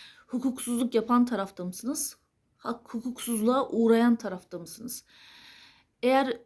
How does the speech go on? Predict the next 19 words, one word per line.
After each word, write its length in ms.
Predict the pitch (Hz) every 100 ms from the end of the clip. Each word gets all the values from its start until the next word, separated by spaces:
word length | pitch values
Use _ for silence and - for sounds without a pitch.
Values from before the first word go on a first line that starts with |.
| -
bir 240 | 214 285 -
ödül 260 | 226 269
mahiyetiyle 600 | 240 233 233 247 247 233
gelecek 440 | 208 233 220 214 240
olursa 500 | 277 269 262 302 - _ _ _ _ -
otuz 360 | 233 233 294 196
Eylül 280 | 214 208 196
iki 220 | 226 277
bin 120 | 240 220
yirmi 340 | 220 233 226
dört 220 | 233 269 -
itibariyle 880 | 202 - 185 196 214 254 220 269 _ _ _ - - - - - _ _ _ _ -
bu 180 | 349 349
Yengeç 640 | 262 240 254 254 294 -
Burcu 220 | 254 226
yeni 300 | 233 226 233
ayında 340 | 240 220 226 220
bahsettiğim 580 | 226 - 247 - 214 214
konularla 560 | 240 233 233 220 196